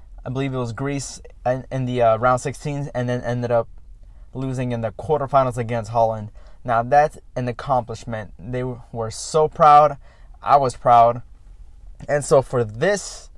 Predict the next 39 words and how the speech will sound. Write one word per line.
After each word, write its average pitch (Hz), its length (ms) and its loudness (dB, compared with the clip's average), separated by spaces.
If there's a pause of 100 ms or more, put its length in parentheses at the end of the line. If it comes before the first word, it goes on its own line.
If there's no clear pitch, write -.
(220)
World 147 400 2
Cup, 165 300 6 (760)
I'm 139 240 2
gonna 131 240 0
tell 139 200 -6
you 131 60 -6
guys 127 320 2
who 135 360 -8
I 139 180 6
think 165 260 -8
it 170 80 -6
is 170 280 -8 (340)
based 131 440 -6 (120)
on, 117 560 0 (460)
as 123 220 0
I 117 180 0
move 127 380 -6
forward 127 360 2
on 117 260 0
the, 113 140 -6
uh, 104 80 -2
tables. 92 560 -6 (440)
So - 140 -6
let's 151 160 2
just 165 140 -8
kick 160 140 -4
this 135 180 -6
off. 156 220 6
Thank 147 200 -6
you 139 60 -10
guys 135 220 2
so - 80 -8
much 139 240 -4
once 127 180 -6
again. 135 380 -2 (560)
This 135 180 -8
is 131 140 -12
Karas 135 560 6
Goal. 160 440 4